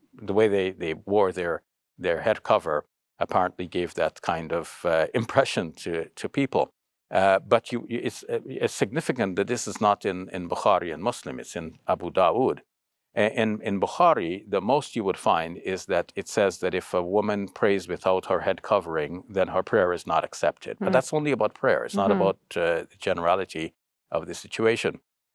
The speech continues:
Speaker 1: And, uh, you know, in the time of the Prophet, peace be upon him, there were,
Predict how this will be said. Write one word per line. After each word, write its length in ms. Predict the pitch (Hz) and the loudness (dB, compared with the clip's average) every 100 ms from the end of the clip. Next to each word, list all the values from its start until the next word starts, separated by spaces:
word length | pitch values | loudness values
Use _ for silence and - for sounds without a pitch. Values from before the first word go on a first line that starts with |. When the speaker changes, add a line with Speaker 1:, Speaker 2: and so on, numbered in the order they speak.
| _ | _
Speaker 1:
And, 380 | - 104 107 - | 2 2 2 0
uh, 300 | 113 104 104 - | 4 6 4 0
you 240 | 151 123 123 | -8 -2 -2
know, 200 | 131 110 | -2 -2
in 180 | 135 | -2
the 80 | 190 | -2
time 320 | 165 160 156 | -2 0 2
of 60 | 147 | 0
the 60 | 107 | 0
Prophet, 360 | 127 117 120 | -2 -2 -6
peace 180 | - 117 | -6 -6
be 140 | 101 | -2
upon 280 | 85 - 85 | -2 2 0
him, 240 | 87 85 82 | 0 -4 0
there 140 | 87 | 0
were, 500 | 85 104 104 104 110 | 2 4 6 4 2